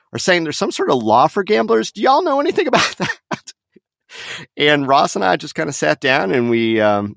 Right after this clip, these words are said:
we looked it up and we're like, "Oh, hell yeah, that law's right there. How come no one applied that?" Long story short, too late. Um, Ross wound up bouncing out of the case after a little while. He was there for most of the beginning part.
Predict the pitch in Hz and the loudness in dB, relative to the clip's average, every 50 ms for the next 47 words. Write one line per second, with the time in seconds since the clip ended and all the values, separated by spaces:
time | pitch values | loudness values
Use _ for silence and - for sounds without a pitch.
0 | - - 110 110 117 135 156 - - 139 120 147 220 - - 180 147 135 131 127 | -12 -8 -6 -2 0 0 0 0 -2 -2 0 0 0 0 -2 -2 -2 0 0 0
1 | 127 127 - - - - 180 233 277 208 - 196 233 254 269 349 - 370 381 - | 0 0 -2 -8 -10 -8 -8 -8 -6 -6 -4 -4 -4 -2 -4 -4 -4 -4 -4 -2
2 | - 175 180 - 156 180 226 269 285 - - - 165 170 170 - 233 247 240 175 | 0 0 0 0 0 0 0 0 -2 -4 -4 -2 -2 -2 -2 -2 -2 -2 0 0
3 | 170 - - 208 202 196 208 214 214 202 190 - 190 208 208 208 - - - - | -2 -2 -4 -4 -2 -2 -2 -2 -2 -4 -4 -4 -2 -2 -2 -4 -4 -6 -8 -8
4 | _ - - - - - _ _ _ - - - 247 - - 143 110 101 95 - | _ -20 -20 -20 -20 -20 _ _ _ 2 2 4 4 2 2 2 2 2 0 -2
5 | - 127 131 - - - 139 127 139 - 123 - 110 - _ _ _ - 170 165 | 0 0 0 0 -2 -4 -4 -2 2 2 2 2 0 -2 _ _ _ 2 4 6
6 | 170 175 175 175 170 170 165 175 160 _ _ 131 139 156 175 214 226 - 226 220 | 8 8 6 6 4 0 -4 -8 -12 _ _ -2 2 4 4 4 4 2 0 2
7 | 180 165 156 - - 135 139 135 - 151 131 123 120 120 117 117 110 101 113 - | 2 2 0 2 2 2 2 2 0 -2 0 2 2 2 2 2 -2 -6 -4 -2
8 | 123 107 107 104 - 117 104 - - 117 110 110 123 123 117 107 98 98 104 120 | -2 -2 -2 0 0 0 0 0 -2 -2 0 2 2 2 4 4 4 2 2 0
9 | 127 131 120 - 131 123 - - 117 110 104 104 - - 123 120 123 123 - 127 | -2 -4 -4 -2 -2 -2 -2 -4 -4 -2 -2 -4 -6 -2 0 0 0 0 -2 -8
10 | 107 101 110 104 107 98 95 92 92 107 101 101 101 - | -6 -6 -6 -4 -4 -4 -4 -4 -4 -2 -2 -2 -2 -6